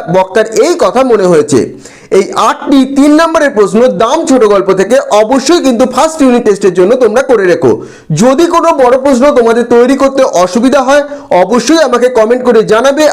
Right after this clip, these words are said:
আমি সেই উত্তর তোমাদের যথাযথভাবে দিয়ে দেব। এবার দাম ছোট গল্প থেকে ইম্পর্টেন্ট পাঁচ নম্বরের প্রশ্নগুলি দেখে নাও। প্রথম প্রশ্ন, এ অপরাধ আমি বইব কি করে, এ লজ্জা আমি কোথায় রাখবো, অপরাধবোধ এবং আত্মগ্লানি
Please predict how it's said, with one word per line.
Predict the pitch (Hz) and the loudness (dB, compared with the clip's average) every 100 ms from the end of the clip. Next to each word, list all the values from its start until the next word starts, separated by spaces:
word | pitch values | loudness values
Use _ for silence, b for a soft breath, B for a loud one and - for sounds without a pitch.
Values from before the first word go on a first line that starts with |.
| 180 | 0
আমি | 214 | -2
সেই | 214 262 339 277 | 0 0 2 0
উত্তর | - 226 | 0 0
তোমাদের | 214 202 208 320 | 0 0 0 0
যথাযথভাবে | 294 285 226 180 170 262 | 0 0 0 0 0 0
দিয়ে | 277 214 | 2 2
দেব। | 156 110 87 - B B B - | 0 -2 -4 -8 B B B -2
এবার | 269 302 214 180 | 0 0 -2 -2
দাম | 214 233 330 294 | -2 0 0 0
ছোট | 285 285 | 0 0
গল্প | 294 285 254 | 0 0 -2
থেকে | 254 294 240 | 0 2 2
ইম্পর্টেন্ট | 233 226 220 220 | 2 2 0 0
পাঁচ | 226 285 294 | 0 0 0
নম্বরের | 330 311 269 202 | 0 2 0 0
প্রশ্নগুলি | 185 190 190 302 | 0 0 0 2
দেখে | 247 170 | 0 0
নাও। | 135 120 | -2 -2
প্রথম | 226 269 339 | 0 0 0
প্রশ্ন, | 302 196 220 233 - B B B - 285 | 0 2 0 0 -6 B B B 0 2
এ | 339 277 240 | 2 2 0
অপরাধ | 262 294 285 | 0 0 0
আমি | 269 262 277 202 | 0 0 0 2
বইব | 208 202 320 | 0 0 -2
কি | 254 226 | 0 0
করে, | 175 120 87 - - _ 240 | 0 0 -4 -10 -20 _ 0
এ | 320 | 2
লজ্জা | 311 254 202 269 269 | 2 0 0 -2 0
আমি | 254 277 214 | 0 0 0
কোথায় | 214 214 269 | 0 0 0
রাখবো, | 240 165 131 113 - B B B 208 | 2 0 0 -2 -2 B B B 0
অপরাধবোধ | 226 277 311 311 254 320 269 | 0 0 0 0 0 0 0
এবং | 220 226 - 185 | 0 0 0 -4
আত্মগ্লানি | 202 269 233 277 294 | -2 -2 0 0 0